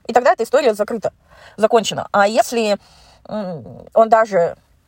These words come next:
уже в отношениях с ней только и успевал там говорить про эти ссоры, <laughs>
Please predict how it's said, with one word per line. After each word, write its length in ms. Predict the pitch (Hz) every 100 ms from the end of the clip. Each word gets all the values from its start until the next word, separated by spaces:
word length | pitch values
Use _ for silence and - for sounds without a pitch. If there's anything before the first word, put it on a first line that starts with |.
| _ _ _ _ _ _ _ _ _
уже 160 | 233 214
в 40 |
отношениях 420 | 202 214 202 180
с 60 | -
ней 160 | 202 175
только 240 | 208 185
и 20 |
успевал 360 | 185 190 180 156
там 140 | 92 - - -
говорить 320 | 208 208 190
про 140 | 190 165
эти 120 | 165
ссоры, 520 | - 262 247 208 240
<laughs> 40 | -